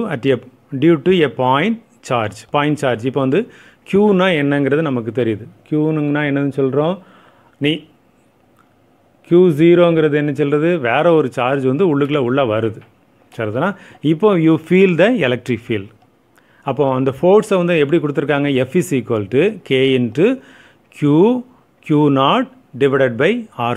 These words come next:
square, R cap. R capங்கிறது வந்து ஒருவேளை வாண்டர்னு அங்க போயிருக்கலாம், அல்லது அங்கேருந்து உனக்கு உன்னைய பார்த்து ஒரு ஃபோர்ஸ் உண்டாயிருக்கலாம். சரிதானா? அதை வந்து, அதை வந்து ஜென்ரலா R capனு கொடுத்துருக்குறாங்க.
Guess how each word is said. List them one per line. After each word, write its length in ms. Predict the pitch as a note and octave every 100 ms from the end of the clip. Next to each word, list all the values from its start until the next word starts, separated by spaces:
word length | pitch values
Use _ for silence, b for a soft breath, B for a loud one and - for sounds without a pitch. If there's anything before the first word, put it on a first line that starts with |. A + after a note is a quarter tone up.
| A2
square, 300 | - D#3+ C4+ B3 - C#3+
R 20 | C3 B2+
cap. 160 | G2+ - - E3
R 20 | E3+
capங்கிறது 480 | D#3+ C#3 C3 C#3+ C3+ C3
வந்து 160 | C#3 G#3+ A#3+ B B B
ஒருவேளை 300 | C3+ C3+ C3+ C3
வாண்டர்னு 420 | B2 D3 D#3 D3+ C#3
அங்க 120 | C3 B2
போயிருக்கலாம், 460 | A#2+ B2 A#2+ F3 A3 _ b b b C3
அல்லது 240 | D3+ G#3 A#3+ B2+
அங்கேருந்து 400 | C#3 F3+ G3+ G3 D#3+
உனக்கு 220 | C#3+ E3+ D3+
உன்னைய 180 | E3+ C#3
பார்த்து 200 | C#3+ D3 D#3
ஒரு 60 | D#3
ஃபோர்ஸ் 260 | B2+ B2+ B2+
உண்டாயிருக்கலாம். 500 | A2+ G#2+ G#2+ G2+ - _ -
சரிதானா? 300 | A2 C3+ G3+ B B B B2+
அதை 120 | B2+ B2
வந்து, 140 | F3 A#3+ D3+
அதை 80 | C3
வந்து 140 | D3 B2+
ஜென்ரலா 420 | D3 D#3+ D#3 F3 E3 C3 C3
R 20 | B2+
capனு 360 | A#2 A2+ C#3+ C#3
கொடுத்துருக்குறாங்க. 520 | A2 G#2+ G#2 G2